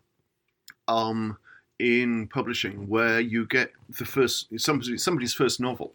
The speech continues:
and you really want to publish it, and the first thing you do is throw away the first chapter.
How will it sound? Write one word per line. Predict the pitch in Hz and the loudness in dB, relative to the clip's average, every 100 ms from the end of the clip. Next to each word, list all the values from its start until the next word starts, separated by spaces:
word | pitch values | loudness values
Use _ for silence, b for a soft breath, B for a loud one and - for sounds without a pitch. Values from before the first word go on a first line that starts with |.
| _ _ _ _ _ _ _ - - | _ _ _ _ _ _ _ -6 2
and | 117 117 - | 4 4 0
you | 110 104 B B B | -2 -2 B B B
really | 117 143 196 120 | 8 12 12 8
want | 101 92 | -2 -8
to | - | -10
publish | 110 104 101 | -8 -6 -4
it, | 117 107 B B B B | -4 -4 B B B B
and | 123 123 120 110 | 2 2 0 -2
the | 117 | -8
first | - - - - 160 170 - - - | -8 -16 -16 2 4 4 2 -2 -4
thing | - 127 | -4 -2
you | 120 120 | 0 -2
do | 127 127 | -2 -2
is | 110 - | -2 -4
throw | - 120 | -4 -2
away | 120 120 | 0 -2
the | 120 | -4
first | 117 - | -6 -6
chapter. | - - - - | -6 -10 -12 -14